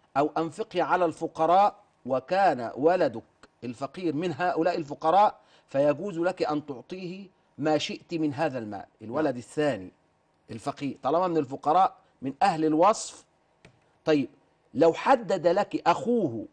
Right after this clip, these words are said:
Speaker 2: مم.
Speaker 1: شيئاً بعينه وقال لك: "أخرجي له هذا المبلغ فقط"، يبقى لا يصح لك أن تزيدي عليه، لأنها
Speaker 2: نعم.
Speaker 1: وكالة مقيدة،
Speaker 2: نعم.
Speaker 1: قيدها بوصف اللي هو الرقم ده، هو تدي لأخوه، لأخويا، يبقى تدي لأخوه.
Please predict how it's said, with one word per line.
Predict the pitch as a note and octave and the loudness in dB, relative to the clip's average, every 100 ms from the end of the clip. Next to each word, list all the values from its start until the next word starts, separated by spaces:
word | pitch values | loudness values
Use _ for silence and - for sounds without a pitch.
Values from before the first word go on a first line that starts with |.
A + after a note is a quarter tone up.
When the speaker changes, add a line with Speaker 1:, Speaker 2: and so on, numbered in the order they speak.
| - | -16
Speaker 2:
مم. | A#2 G2+ | -14 -14
Speaker 1:
شيئاً | - A3 A#3 G#3+ - | -6 0 0 0 0
بعينه | E3 D3 D#3+ D#3 G3 F3 E3+ F3 B3 A#3+ _ _ - | 0 4 4 4 2 0 -2 -2 -4 -6 _ _ -8
وقال | C3 - F3+ E3+ | -8 0 2 2
لك: | F3+ - | 0 -4
"أخرجي | D#3 - F#3 F#3 F#3 | -6 -4 -4 0 2
له | F#3 F3 F#3+ | 4 6 4
هذا | F#3+ | 4
المبلغ | F3 G3 F#3 G#3 - _ | 0 -2 0 -2 -4 _
فقط"، | _ F3 E3+ E3+ E3 _ _ _ | _ 0 2 0 -2 _ _ _
يبقى | C3 C#3 C#3 C#3 | -6 -4 -2 0
لا | D3 | 0
يصح | C#3+ C3+ E3 - | 0 -2 -6 -6
لك | C3+ D3+ D#3 | -6 -6 -6
أن | C3+ C3+ | -8 -8
تزيدي | B2+ C3 A2+ | -6 -4 -4
عليه، | F#2+ F#2 F2+ _ _ _ | -6 -8 -12 _ _ _
لأنها | A2 B2+ D3+ D3 | -6 -4 -2 0
Speaker 2:
نعم. | C3+ | 0
Speaker 1:
وكالة | B2+ - C#3 | 0 -2 -4
مقيدة، | A#2+ A#2 A#2 A2+ A2+ G2+ G2 _ _ _ | -4 -8 -8 -6 -6 -8 -10 _ _ _
Speaker 2:
نعم. | - | -8
Speaker 1:
قيدها | B2 D3+ E3 E3+ F#3 G3 | -2 0 0 0 2 0
بوصف | C3 B2+ B2 - - - | -2 -4 -4 -8 -18 -10
اللي | B2+ | -4
هو | D3 G3 F#3+ _ B2+ | -2 -2 -4 _ -8
الرقم | C3 E3+ E3+ C#3 | 0 0 2 -4
ده، | B2 | -2
هو | A#2+ A#2 _ _ - | -4 -6 _ _ -12
تدي | C#3 A#2+ G#3+ | -12 -8 -2
لأخوه، | E3 - A3 C4+ - - | -2 -2 -6 -8 -12 -8
لأخويا، | B2 D#3 A#3+ D4+ - - | -8 -6 -2 -2 -4 -14
يبقى | - B2 | -12 -10
تدي | A#2 A#2 | -8 -10
لأخوه. | E2 - | -12 -18